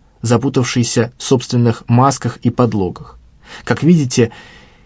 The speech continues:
и мне никогда не пришло бы в голову заняться мемуарами или, не дай бог, исповедями.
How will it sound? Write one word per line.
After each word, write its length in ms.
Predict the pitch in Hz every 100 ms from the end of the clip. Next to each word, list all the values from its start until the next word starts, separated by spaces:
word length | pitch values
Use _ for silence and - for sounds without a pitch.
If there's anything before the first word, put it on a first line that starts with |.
| _
и 100 | 123
мне 220 | 135 160 185
никогда 640 | 127 127 120 143 135 135 -
не 120 | 123
пришло 360 | 127 120 147 127
бы 120 | 117
в 120 | 117
голову 500 | 151 165 123 104 - _ _ _ _ _
заняться 440 | 110 120 139 139 135
мемуарами 720 | 131 127 127 156 135 120 117 -
или, 260 | 123 120 120
не 140 | 120
дай 180 | 120 113
бог, 360 | 113 143 - _ -
исповедями. 760 | 139 127 85 92 - - 156